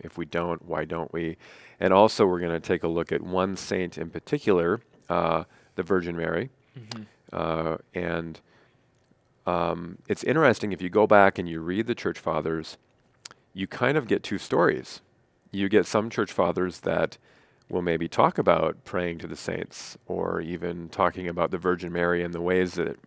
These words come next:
Speaker 1: modern Roman Catholics will. And then you get other church fathers who don't. Uh, for example, to our last episode, you have some church fathers that kind of argue for something like the Pope or the papacy.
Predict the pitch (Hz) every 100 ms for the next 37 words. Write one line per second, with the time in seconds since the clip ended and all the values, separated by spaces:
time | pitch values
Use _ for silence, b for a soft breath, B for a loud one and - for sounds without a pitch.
0 | - 92 90 90 87 82 87 85 85 110
1 | 113 95 - 90 87 B B B B -
2 | 107 101 95 95 90 90 85 - 92 -
3 | 90 85 85 82 85 80 104 98 76 -
4 | - _ _ - 87 85 - 92 104 107
5 | 107 92 92 92 107 90 90 101 120 -
6 | 82 - 85 85 104 _ _ _ _ _
7 | _ - - 104 92 90 104 104 - 98
8 | - 87 92 92 - B B B B 92
9 | 82 98 90 82 85 85 87 98 95 87
10 | - - 104 101 101 90 85 87 - -
11 | 92 98 - - 92 90 - 90 107 -
12 | 135